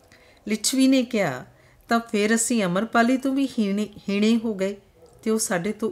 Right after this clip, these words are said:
ਉੱਚੀ ਹੋ ਗਈ।" ਬੁੱਧ ਨੇ ਧੀਰਜ ਨਾਲ ਕਿਹਾ,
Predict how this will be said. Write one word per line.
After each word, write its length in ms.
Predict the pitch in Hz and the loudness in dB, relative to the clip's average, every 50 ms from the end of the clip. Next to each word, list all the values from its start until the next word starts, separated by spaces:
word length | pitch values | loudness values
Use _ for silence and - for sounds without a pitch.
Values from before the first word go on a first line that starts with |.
| - - | -6 -8
ਉੱਚੀ 320 | - 165 - - 311 311 | -12 -10 -6 -2 -2 0
ਹੋ 180 | 294 - 262 233 | 0 -2 -4 -6
ਗਈ।" 180 | 220 240 254 269 _ _ _ _ _ _ _ _ _ _ _ - _ _ _ - - - | -6 -8 -10 -10 _ _ _ _ _ _ _ _ _ _ _ -20 _ _ _ -20 -18 -10
ਬੁੱਧ 240 | 185 202 214 202 226 | -6 -4 -2 -2 0
ਨੇ 280 | 220 208 208 208 208 - - - | 0 0 0 -2 -4 -6 -8 -6
ਧੀਰਜ 400 | 220 196 180 151 160 160 - - 185 | -4 -2 0 0 -2 -2 -4 -6 -6
ਨਾਲ 180 | 175 160 151 | -6 -4 -6
ਕਿਹਾ, 340 | 143 - - 156 143 139 | -6 -8 -10 -10 -10 -10